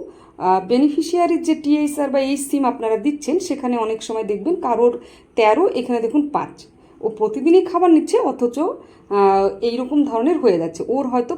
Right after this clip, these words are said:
পাঁচ দিনই পড়ে গেছে, ওর তেরো দিন, এরকম ধরনের হচ্ছে। মানে, আহ, প্রতিদিন তার যে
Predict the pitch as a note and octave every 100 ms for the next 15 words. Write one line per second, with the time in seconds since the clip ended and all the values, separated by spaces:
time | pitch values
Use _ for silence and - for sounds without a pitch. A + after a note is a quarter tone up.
0 | - G#3+ E3 E3+ G3 G3+ G3 E3 D3+ D#3
1 | - D#3 - - - _ - B3+ A#3+ -
2 | D#3+ D#3 D3+ D#3 - - - E4 F4 F#4
3 | D#4+ A#3+ G3+ D#3 - D4 D#4 E4+ G4 -
4 | - - - G#3 G#3 G#3 C4+ C#4 D4+ F4
5 | F4+ E4+ D4 - D4